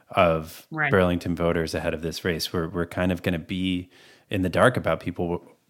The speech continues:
Speaker 1: where people are at until March, it seems like.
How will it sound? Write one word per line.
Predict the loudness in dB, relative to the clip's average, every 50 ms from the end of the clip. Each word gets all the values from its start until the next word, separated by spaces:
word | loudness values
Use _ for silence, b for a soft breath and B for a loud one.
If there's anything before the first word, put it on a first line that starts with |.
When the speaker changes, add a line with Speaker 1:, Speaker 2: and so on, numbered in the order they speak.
| _ 0
Speaker 1:
where | 2 4 4 4
people | 2 0 -4 -4 -4 -4
are | -4
at | -2 -4 -4 -4 -6 -8 -12 _ -6
until | -4 -4 -4 -2 -2 -2 -2 -2 -4 -6 -8 -10 -12 _ _ -6
March, | -4 -4 -2 -4 -4 -8 -10
it | -12 -12 -10
seems | -8 -8 -8 -6 -4
like. | -4 -4 -4 -4 -8 -12 _